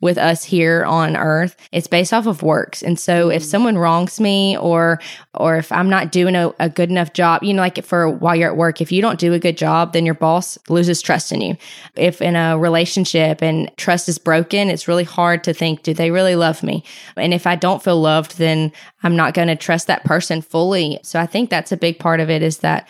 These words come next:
Speaker 1: on earth, it's based off of works. It's not unconditional, honestly.
Speaker 2: Yeah, that's a good, uh, viewpoint. 'Cause I just know for me, like, if I'm just, I went through a season, like, a few years ago that's like, "Does God really love me?"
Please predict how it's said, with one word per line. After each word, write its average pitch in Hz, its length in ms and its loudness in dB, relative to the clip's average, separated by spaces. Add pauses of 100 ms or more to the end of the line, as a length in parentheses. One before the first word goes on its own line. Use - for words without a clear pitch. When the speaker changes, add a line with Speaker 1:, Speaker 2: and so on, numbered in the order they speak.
(140)
Speaker 1:
on 180 240 0
earth, 196 420 0
it's 180 260 -2
based 175 300 0
off 165 220 -2
of 160 340 -2 (200)
works. 160 340 0
It's 156 160 -4
not 175 440 0
unconditional, 156 800 0 (120)
honestly. - 460 0
Speaker 2:
Yeah, 175 360 2 (180)
that's 220 160 -8
a - 20 -6
good, 220 200 0
uh, 190 100 2
viewpoint. 170 640 2
'Cause 180 120 -4
I 202 80 2
just 214 160 -2
know 180 100 2
for 175 180 -2
me, 175 220 4
like, 170 160 -2
if 160 180 -8
I'm 175 720 2
just, 190 280 -4
I 190 40 0
went 247 200 0
through 220 100 2
a 180 60 0
season, 170 360 0
like, 160 220 -2
a - 100 -20
few 165 260 0 (320)
years 165 280 2
ago 160 260 2
that's 151 200 0
like, 156 200 -4
"Does 170 160 -8
God 185 340 -2
really 160 420 2
love 151 340 -4
me?" 160 100 0